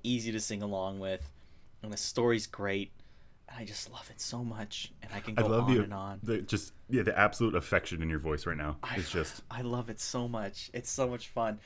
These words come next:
Speaker 1: And I heard they are making a live action remake of this.
Speaker 2: How do you feel
Speaker 1: And
Speaker 2: about that?
Speaker 1: I'm fucking terrified.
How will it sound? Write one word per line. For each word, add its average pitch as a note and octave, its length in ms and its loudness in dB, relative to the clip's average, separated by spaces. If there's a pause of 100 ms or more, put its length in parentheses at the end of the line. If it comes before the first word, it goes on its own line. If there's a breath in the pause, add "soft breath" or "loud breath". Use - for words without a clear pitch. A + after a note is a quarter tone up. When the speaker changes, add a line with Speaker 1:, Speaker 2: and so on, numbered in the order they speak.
(140 soft breath)
Speaker 1:
And C#3 120 6
I C#3+ 100 8
heard F3 440 12 (320 soft breath)
they B2+ 200 8
are B2+ 260 8 (520 soft breath)
making C#3+ 320 2
a B2 40 6
live C3 320 8
action A#2+ 340 6
remake A#2 480 0
of G#2 160 0
this. G2 440 -4 (400 soft breath)
Speaker 2:
How F2 80 0
do F2+ 40 4
you F2 80 4
feel G2+ 80 4
Speaker 1:
And E2 80 2
Speaker 2:
about D#2 140 2
that? F#2+ 220 2 (680)
Speaker 1:
I'm B2 160 -4
fucking C3+ 420 0
terrified. G2+ 720 0